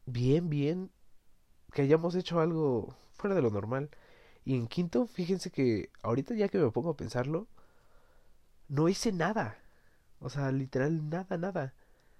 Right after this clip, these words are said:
Eh,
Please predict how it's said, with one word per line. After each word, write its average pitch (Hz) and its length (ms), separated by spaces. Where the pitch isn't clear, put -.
Eh, 120 1300